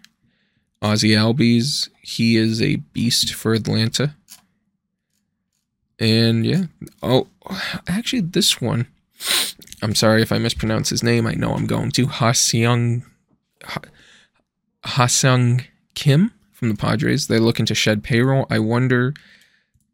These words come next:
if the Sox were willing to take on someone like Jake Cronenworth, who I would hate being on the team because of that awful contract. Would they give us, uh,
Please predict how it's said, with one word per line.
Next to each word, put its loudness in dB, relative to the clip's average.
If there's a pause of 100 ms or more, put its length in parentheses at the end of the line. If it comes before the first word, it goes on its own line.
(140)
if -2
the -2
Sox 0
were 0
willing 2
to -4
take -2
on 0
someone -2
like -2
Jake -4
Cronenworth, 0 (540)
who -8
I -4
would -2
hate -4
being -4
on -2
the -2
team 4
because 0
of -2
that 0
awful -2
contract. 0 (540)
Would 2
they 6
give 4
us, 2
uh, 0